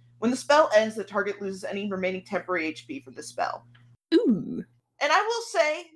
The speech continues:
Speaker 1: as long as Ant doesn't have a problem with it, she doesn't have a proper spell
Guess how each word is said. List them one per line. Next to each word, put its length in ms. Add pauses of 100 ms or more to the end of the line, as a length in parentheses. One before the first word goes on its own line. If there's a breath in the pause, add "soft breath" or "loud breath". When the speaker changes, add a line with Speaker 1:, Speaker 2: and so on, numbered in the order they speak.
(140)
Speaker 1:
as 140
long 220
as 140
Ant 240
doesn't 180
have 140
a 40
problem 400
with 200
it, 160 (440)
she 140
doesn't 240 (140)
have 580 (140)
a 380 (180)
proper 520
spell 320